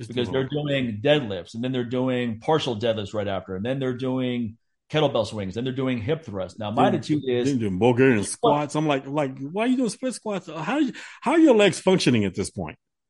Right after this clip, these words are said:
Speaker 2: Right.
Speaker 1: <laughs> How are you able to stand up? And then when
Speaker 2: After
Speaker 1: they,
Speaker 2: I
Speaker 1: when they're
Speaker 2: do a
Speaker 1: done,
Speaker 2: couple
Speaker 1: they're limping out. They're, they're rocking sideways out of the gym.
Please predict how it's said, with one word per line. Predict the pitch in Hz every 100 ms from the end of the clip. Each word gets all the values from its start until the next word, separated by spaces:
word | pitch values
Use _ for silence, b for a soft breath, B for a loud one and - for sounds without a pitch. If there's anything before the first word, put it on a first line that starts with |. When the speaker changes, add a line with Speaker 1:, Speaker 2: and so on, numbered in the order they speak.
| -
Speaker 2:
Right. | 202 B B
Speaker 1:
<laughs> | B 127
How | 185
are |
you | 277 262
able | 180
to |
stand | 135 180 160 139
up? | 143
And | 113 113
then | 160 143 139 _ -
when | 131
Speaker 2:
After | 135
Speaker 1:
they, |
Speaker 2:
I | 208 -
Speaker 1:
when | 165
they're | 156
Speaker 2:
do | 214
a |
Speaker 1:
done, | 180 160
Speaker 2:
couple | 151
Speaker 1:
they're | 131
limping | 135 165 156
out. | 143 143 151
They're, | 165
they're | 135 147
rocking | 143 127 151 160 135
sideways | - 156 143 131 120
out | 123
of | 120
the | 104
gym. | 113 104 85